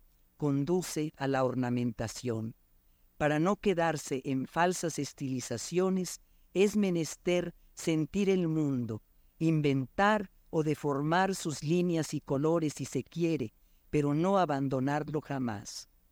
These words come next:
Sabe también seguramente porque esa ha sido la práctica de su vida, que no solo basta ver,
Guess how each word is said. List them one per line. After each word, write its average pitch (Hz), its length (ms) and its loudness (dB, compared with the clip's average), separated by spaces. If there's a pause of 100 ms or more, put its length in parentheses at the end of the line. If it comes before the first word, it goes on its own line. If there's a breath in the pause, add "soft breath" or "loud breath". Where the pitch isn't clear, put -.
(680)
Sabe 175 400 2
también 151 640 0
seguramente 139 1000 -4 (380)
porque 160 340 2
esa 190 200 2
ha 156 40 2
sido 175 300 0
la 143 140 0
práctica 151 600 -2
de 120 120 -2
su 131 200 -10
vida, 180 400 -2 (880)
que 185 140 4
no 226 180 4
solo 208 380 2
basta 175 480 0
ver, 160 420 0